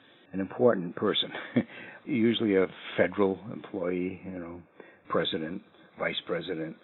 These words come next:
John Adams, Washington, Lincoln, all the famous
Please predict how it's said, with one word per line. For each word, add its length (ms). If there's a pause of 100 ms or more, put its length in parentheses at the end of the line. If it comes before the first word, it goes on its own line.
(520)
John 220
Adams, 380 (360)
Washington, 720 (180)
Lincoln, 460 (440)
all 400 (260)
the 60
famous 280